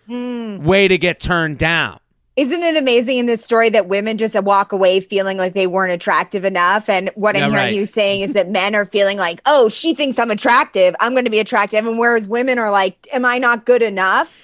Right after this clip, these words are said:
Speaker 1: <laughs>
Speaker 2: I mean, it's a, there's a lesson in that where it's like the other person's feelings don't matter.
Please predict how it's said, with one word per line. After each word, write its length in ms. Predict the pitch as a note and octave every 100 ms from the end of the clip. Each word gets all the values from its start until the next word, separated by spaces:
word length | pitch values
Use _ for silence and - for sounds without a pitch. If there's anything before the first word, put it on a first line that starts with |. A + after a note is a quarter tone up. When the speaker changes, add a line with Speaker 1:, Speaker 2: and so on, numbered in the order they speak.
| -
Speaker 1:
<laughs> 520 | - B3+ - B3+ - _ -
Speaker 2:
I 80 | G#3+
mean, 240 | A3+ G#3+
it's 220 | G3 G3+ G#3+
a, 280 | G#3 A#3 G#3
there's 180 | G3+
a 60 | G3
lesson 360 | F#3+ A3+ - F#3+
in 140 | E3+
that 240 | E3 D#3+
where 140 | E3+ E3
it's 120 | -
like 280 | F3 E3 - _
the 220 | D3+ F3+
other 220 | C#4 E4 F#4
person's 480 | B3+ B3 F3+ G#3
feelings 720 | - F#3 F#3 F3 D#3+ D3 A2+ A2 _
don't 300 | E3+ E3 D3+ -
matter. 640 | C3 D3 D#3+ C3+ F2 E2